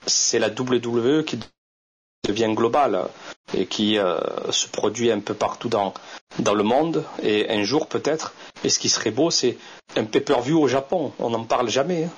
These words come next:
Euh, mais moi, c'est, ce serait pas mal de voir la W W E faire un pay-per-view, euh, là-bas au Japon. Ce serait, ce serait fou.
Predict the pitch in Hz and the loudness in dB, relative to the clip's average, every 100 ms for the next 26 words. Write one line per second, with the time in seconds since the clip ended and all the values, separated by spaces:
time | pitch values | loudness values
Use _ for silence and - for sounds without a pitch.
0 | - 110 98 92 - - - - _ _ | -2 0 2 0 -2 -4 -6 -10 _ _
1 | - 107 143 156 - 131 139 - 117 110 | -4 0 2 0 0 0 2 2 2 2
2 | 101 - - - 104 101 95 95 101 - | 2 0 -2 0 0 2 2 0 -2 0
3 | 117 170 135 120 127 127 110 131 127 131 | 2 0 0 -2 0 0 -2 -4 -2 0
4 | 120 120 110 131 143 117 107 104 - - | 0 0 2 2 2 0 0 -2 -8 -20
5 | - - - 151 143 120 120 151 185 - | -20 -6 -2 0 2 0 0 0 0 -4
6 | - - _ _ 95 98 - 104 110 120 | -16 -20 _ _ 0 0 0 0 2 4
7 | 135 117 113 160 151 - - - - 104 | 4 2 0 -2 -4 -6 -2 -2 0 2
8 | 95 - - - - - 101 - 151 | 2 0 -2 -2 0 0 -2 -2 -4